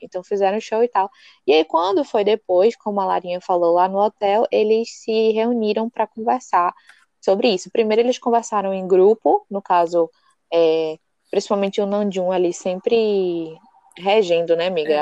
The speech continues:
Speaker 1: A, entre aspas, a
Speaker 2: intermediando, né?
Speaker 1: discussão.
Speaker 2: Intermediando.
Speaker 1: Intermediando. E aí, ele, depois eles ficaram a sós, a sós entre aspas, né? Porque o Jimin
Speaker 2: O Jimin
Speaker 1: ficou meio
Speaker 2: tava,
Speaker 1: que ali,
Speaker 2: é.
Speaker 1: <laughs> o Jimin sempre.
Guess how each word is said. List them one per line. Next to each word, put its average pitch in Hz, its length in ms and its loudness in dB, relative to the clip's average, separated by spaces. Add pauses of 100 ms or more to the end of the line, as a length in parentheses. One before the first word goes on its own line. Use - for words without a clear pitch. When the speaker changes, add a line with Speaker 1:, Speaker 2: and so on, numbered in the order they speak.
(120)
Speaker 1:
A, 156 340 -12
entre 175 260 -2
aspas, 160 380 0
a 160 80 2
Speaker 2:
intermediando, 190 320 -8
né? 180 100 -4
Speaker 1:
discussão. 185 280 0 (720)
Speaker 2:
Intermediando. 185 800 -8 (100)
Speaker 1:
Intermediando. 269 140 -6 (340)
E 285 160 0
aí, 359 580 -4 (140)
ele, 247 1120 2
depois 233 300 2
eles 233 180 2
ficaram 214 320 0
a 233 120 2
sós, 180 460 -2 (220)
a 254 140 0
sós 226 260 -2
entre 240 240 -4
aspas, 208 340 0
né? 196 140 -4
Porque - 280 -4
o 208 160 0
Jimin 220 280 0
Speaker 2:
O - 40 -2
Jimin 254 180 -4
Speaker 1:
ficou 226 180 0
meio 196 200 2
Speaker 2:
tava, 254 100 -4
Speaker 1:
que 226 60 -2
ali, 202 200 0
Speaker 2:
é. 180 260 -2 (120)
Speaker 1:
<laughs> - 800 -16
o 330 100 6 (160)
Jimin 233 200 0 (280)
sempre. 247 320 2